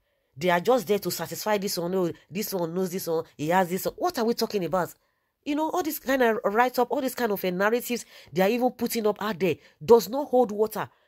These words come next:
People are doing tremendous things. These guys are playing policies. Eh, this one brought it on. Godfatherism at its peak. Of course, that is my opinion. If you have a different opinion, good and fine. All these narratives that they've sold out before now,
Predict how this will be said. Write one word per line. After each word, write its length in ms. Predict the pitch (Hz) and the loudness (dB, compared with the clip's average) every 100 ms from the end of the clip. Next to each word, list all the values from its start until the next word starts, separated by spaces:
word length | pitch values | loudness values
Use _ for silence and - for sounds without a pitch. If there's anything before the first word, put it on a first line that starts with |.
| _ | _
People 280 | - 349 311 | 0 0 0
are 100 | 247 | -2
doing 260 | 160 233 285 | -2 -2 0
tremendous 520 | 226 208 233 233 240 | 2 4 4 4 2
things. 160 | 220 202 | 0 -6
These 120 | 226 | 0
guys 200 | 226 180 | 0 2
are 100 | 170 | 0
playing 360 | - 226 226 | -2 -4 -4
policies. 420 | 208 202 196 196 175 | -4 -4 -4 -4 -2
Eh, 80 | |
this 180 | 175 220 | -2 -4
one 160 | 190 156 | -6 -4
brought 180 | 190 185 | -4 -4
it 120 | 180 | -4
on. 100 | 170 - - _ - | -6 -6 -20 _ -2
Godfatherism 760 | 240 294 202 190 220 220 220 - | 0 0 0 4 4 2 -4 -8
at 160 | 165 | -8
its 100 | 160 | -8
peak. 220 | - 233 - _ _ - | -6 -8 -10 _ _ -8
Of 140 | 196 | -6
course, 160 | - 254 | -4 0
that 160 | 262 | 0
is 100 | 202 | 0
my 80 | 180 | 0
opinion. 480 | 170 170 247 214 160 | 0 0 -2 0 -2
If 240 | 180 - | -4 -4
you 60 | 190 | 2
have 160 | 226 214 | 2 2
a 80 | |
different 340 | 156 208 208 190 | -2 -2 -4 -4
opinion, 340 | 156 202 196 190 - - | -8 -4 -4 -6 -14 -8
good 200 | 240 196 | -2 0
and 120 | 165 | 0
fine. 280 | - 190 131 - | 0 -2 -2 -2
All 140 | 277 | 0
these 160 | 277 196 | 0 0
narratives 400 | 190 208 214 214 | 2 2 2 0
that 120 | 175 | 0
they've 120 | 165 | 0
sold 280 | 156 - 247 | -2 0 2
out 180 | 226 180 - - - _ _ _ _ - | 4 2 -2 -20 -20 _ _ _ _ -2
before 320 | 208 - 247 | 0 2 2
now, 300 | 226 180 131 | 2 2 -2